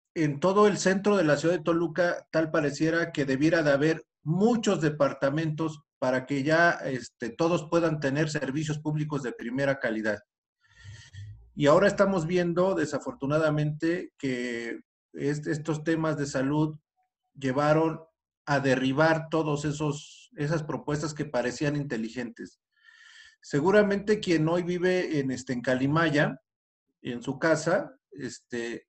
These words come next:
tiene menos estrés que quien vive en un departamento en Polanco, ¿sí? A pesar de que en Polanco tiene todos los servicios, tiene todas las ventajas, pero, este, el hecho de vivir un poco en ese distanciamiento social voluntario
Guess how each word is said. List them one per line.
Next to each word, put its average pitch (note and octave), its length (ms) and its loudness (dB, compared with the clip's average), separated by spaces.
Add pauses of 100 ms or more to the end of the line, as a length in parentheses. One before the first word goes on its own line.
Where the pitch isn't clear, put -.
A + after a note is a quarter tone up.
(160)
tiene E3+ 280 0
menos E3 300 0
estrés E3 600 -2 (240)
que B2+ 180 -4
quien C3 280 -4
vive E3 600 -2
en C3 140 -6
un E3 300 -2
departamento C#3+ 840 -4
en C3+ 140 -4
Polanco, A2 440 -6 (380)
¿sí? D3 260 -14 (500)
A B2 120 -2
pesar E3 280 0
de F3 120 -2
que D#3+ 60 -4
en C#3+ 100 -2
Polanco D3+ 480 -2
tiene D3+ 260 0
todos E3 320 -2
los C3+ 160 -4
servicios, D#3 880 -6
tiene C#3+ 340 -4
todas D3+ 300 0
las A#2+ 140 -4
ventajas, C#3+ 580 -2 (580)
pero, F3 500 4
este, A#2+ 920 -4
el C#3 100 2
hecho E3+ 300 2
de D#3+ 120 4
vivir D3+ 440 4
un D#3 220 -4
poco E3+ 320 2
en D3 100 2
ese D#3 220 0
distanciamiento C3+ 800 -2
social D3+ 560 2
voluntario D3+ 1000 0